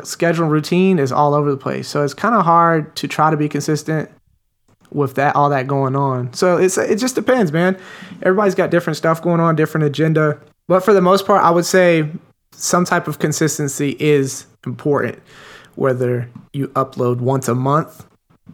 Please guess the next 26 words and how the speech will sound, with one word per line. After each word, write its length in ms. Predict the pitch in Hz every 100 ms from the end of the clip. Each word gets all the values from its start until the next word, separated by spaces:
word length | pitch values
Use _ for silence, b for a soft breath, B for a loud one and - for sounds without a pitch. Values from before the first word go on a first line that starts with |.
| - -
or, 300 | 143 139 135
you 140 | 170
know, 140 | 156 143
give 200 | 139 165
yourself 380 | 175 - 165 165
the 80 |
time 340 | 147 - 147 147
that 120 | 139
you 140 | 139
need. 340 | 123 127 120 113
I 60 | 131
think 180 | 135
that's 200 | 127 135
most 220 | 139 123 120
important. 460 | 113 113 - -
Give 120 | -
yourself 240 | 156 175 165
the 80 | 156
time 240 | 151 143
that 100 | 135
you 100 | 135
need 260 | 135 135 131
to 80 | 127
be 200 | 131 123
consistent. 560 | 120 110 - - -
So 320 | - 110 107